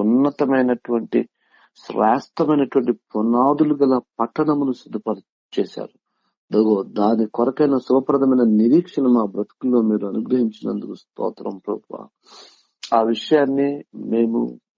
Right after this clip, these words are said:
మా ప్రభువా ప్రతి ఒక్కరూ కూడా అర్థం చేసుకొని ఈ లోకములో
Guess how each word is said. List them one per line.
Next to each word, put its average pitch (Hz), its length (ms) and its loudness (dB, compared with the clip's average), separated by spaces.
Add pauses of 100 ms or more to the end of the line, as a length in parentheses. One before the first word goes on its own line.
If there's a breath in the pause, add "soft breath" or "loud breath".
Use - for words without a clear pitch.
(160)
మా 101 180 -6
ప్రభువా 107 360 -6
ప్రతి 107 240 -6 (100)
ఒక్కరూ 127 300 -2 (200)
కూడా 104 200 -8 (580)
అర్థం 110 360 -2 (140)
చేసుకొని 113 560 -2 (640)
ఈ 107 80 0 (140)
లోకములో 131 520 2